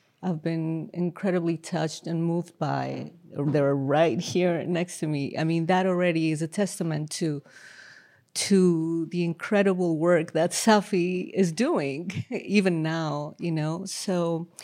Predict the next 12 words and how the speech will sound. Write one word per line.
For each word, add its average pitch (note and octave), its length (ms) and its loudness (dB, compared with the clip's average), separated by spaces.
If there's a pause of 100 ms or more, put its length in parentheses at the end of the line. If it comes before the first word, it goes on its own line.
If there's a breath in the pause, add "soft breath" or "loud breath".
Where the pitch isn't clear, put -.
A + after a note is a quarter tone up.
(480 loud breath)
but G3 120 2
I A3 80 6
wanted A3+ 260 0
to A3 120 -4
say, A3 340 0
for G#3 200 0
me, G#3 460 2 (460 loud breath)
one G3 200 2
of G#3 80 2
the G3+ 100 4
things F#3+ 300 2
that, F3+ 420 0